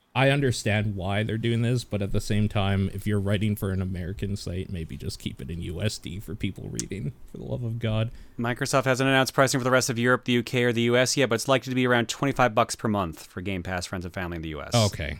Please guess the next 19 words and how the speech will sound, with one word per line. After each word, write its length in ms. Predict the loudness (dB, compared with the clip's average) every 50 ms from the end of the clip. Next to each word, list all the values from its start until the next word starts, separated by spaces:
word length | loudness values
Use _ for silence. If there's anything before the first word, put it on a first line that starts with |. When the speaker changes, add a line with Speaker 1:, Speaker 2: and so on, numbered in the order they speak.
| -14 -16
Speaker 1:
sure. 340 | -14 -8 -6 -6 -6 -6 -8 -12 -14 -20 -20 -20 -20 -20 -20 -20 -20 -20 -20 _ -20 -20 _ _ _ _ -20 _ _ _ _ _ _
Yeah, 240 | 4 4 6 4 2 0 -4 -14 -20 -4 0
that 120 | 0 2
seems 220 | 4 4 4 4 4
fine. 300 | 4 4 6 6 4 4
Ten 220 | 4 4 4 6
extra 260 | 6 4 4 2 2
dollars, 400 | 4 6 6 6 6 6 4 2
and 100 | 2 2
you 60 | 2 4
get 140 | 2 2 2
to 80 | 2
share 280 | 0 0 2 2 4 4
it 80 | 2 2
with 200 | 0 0 0 0
a 60 | -4
couple 360 | -2 0 -2 0 0 0 0
other 220 | 2 2 2 2 0
people 440 | -2 -2 -4 -4 -2 -2 -4 -4